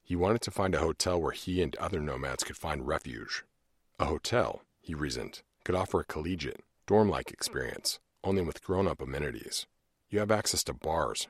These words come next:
restaurants, socializing," he says. "You're basically flatmates in a large building." Danchuk emailed hotels around the island,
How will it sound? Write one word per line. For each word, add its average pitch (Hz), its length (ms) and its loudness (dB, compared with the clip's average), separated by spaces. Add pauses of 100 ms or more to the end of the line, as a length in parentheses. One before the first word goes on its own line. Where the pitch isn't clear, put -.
(160)
restaurants, - 600 -2 (120)
socializing," - 800 -2 (200)
he - 120 -10
says. - 480 -2 (320)
"You're 92 100 2
basically 120 380 4
flatmates 71 580 0
in 78 80 -2
a 67 80 -4
large 76 320 -2
building." 76 440 -4 (640)
Danchuk 110 380 2
emailed 95 340 4
hotels 92 440 2
around 73 220 0
the 60 160 -4
island, 69 380 -2